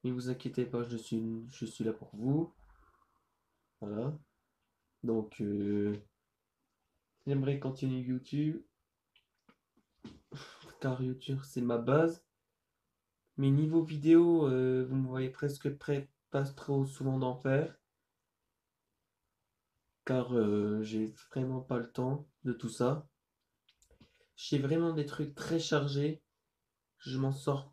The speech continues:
plus du tout. Je m'en sors plus.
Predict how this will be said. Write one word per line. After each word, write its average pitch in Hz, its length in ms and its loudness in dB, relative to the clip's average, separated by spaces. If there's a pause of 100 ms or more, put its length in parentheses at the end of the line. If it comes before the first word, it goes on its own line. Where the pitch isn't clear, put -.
plus - 460 -4 (160)
du 156 200 -4
tout. 143 200 -4 (1600)
Je - 120 -10
m'en 139 80 -2
sors - 300 -6
plus. - 420 -4